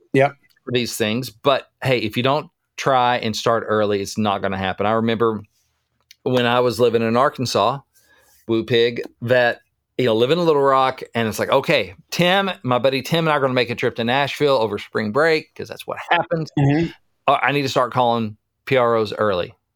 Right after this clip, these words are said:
Speaker 2: I need to start calling ascap early." For me, uh, joined ascap actually in about two thousand. So it would have been after college. So it wouldn't have been a spring break trip. It would have just been, "It's time to go." And so,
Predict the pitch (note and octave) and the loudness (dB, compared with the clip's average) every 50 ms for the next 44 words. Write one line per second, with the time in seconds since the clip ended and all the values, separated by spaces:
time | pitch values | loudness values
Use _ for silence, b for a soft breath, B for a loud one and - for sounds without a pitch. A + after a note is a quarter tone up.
0 | _ - - G2+ G#2 G2+ - - A2 G2+ - A2 G#2 G2+ G2 G2+ G2+ G2+ G2+ G2+ | _ -10 -8 -6 -6 -4 -4 -4 -4 -2 -2 -2 -2 -2 -2 -2 -2 -2 -4 -4
1 | - - G#2+ G2 F#2+ - - - B2+ B2 B2 A#2+ A#2 A2+ A2 G#2+ A2+ - - A#2+ | -4 -4 -4 -4 -4 -6 -4 -2 0 2 2 2 2 0 -2 -4 -6 -6 -4 -2
2 | A2+ A2+ A2+ A2 G#2+ - - A2 A#2 A2 - A#2+ G#2+ - B2+ B2 A#2 A#2 B2 A#2+ | 0 0 0 0 -2 -2 -2 -2 -2 -4 -4 -6 -4 -2 0 0 2 0 0 0
3 | - C3 A2 - F3+ G#2+ - - A2+ G#2+ G2+ G2 F2 - - B2 G2 - G#2+ G2+ | 0 -2 -2 -2 -4 -6 -4 -4 -4 -2 -2 -2 -4 -4 -4 -4 -2 0 2 2
4 | G2+ G2 F2+ F2+ F2 - C#3 D3+ E3 E3+ D3+ C3 C3+ B2 A#2+ A2+ A2 - A2+ G#2+ | 2 0 -2 -4 -2 0 2 2 2 2 2 2 0 0 2 0 -2 -2 -4 -2
5 | - A2 G#2 G#2 G2 - - C3 C3 C3 B2+ B2 A2 A#2 A2+ A2 G#2+ G2+ G2 - | 0 2 2 2 0 0 0 0 2 0 0 -2 -2 -2 -2 -2 -2 -4 -6 -8
6 | - - - A#2+ G#2+ G2+ F2+ G#2+ G2+ G2 F#2 - - G2 - G#2+ F#2+ G2+ G2 G2+ | -10 -6 -4 -2 -2 -2 -2 -2 -4 -4 -4 -4 -6 -4 -4 -4 -4 -2 -2 -2
7 | G2+ F#2 F#2+ G2 G2+ - - - G#2 G2+ G2+ - A2+ G#2+ - - - C3+ C3 A2+ | -2 -4 -4 -8 -12 -6 -4 -2 -2 -2 -2 -4 -4 -6 -6 -4 -2 0 2 2
8 | A2 G#2 G#2 G#2 G#2 G2 - - A2 F#2+ F#2+ A2 G#2 G#2 G2+ F#2+ F#2+ F#2+ - B | 2 2 0 -2 -4 -8 -10 -12 -8 -4 0 0 2 2 2 0 -2 -4 -8 B
9 | B B B B B B B - C3 C3+ C3 B2 A#2 - - C#3+ C3 A#2+ A#2 A2+ | B B B B B B B -4 -2 0 0 -2 -4 -4 -2 0 2 2 2 0
10 | A2 - | 0 -4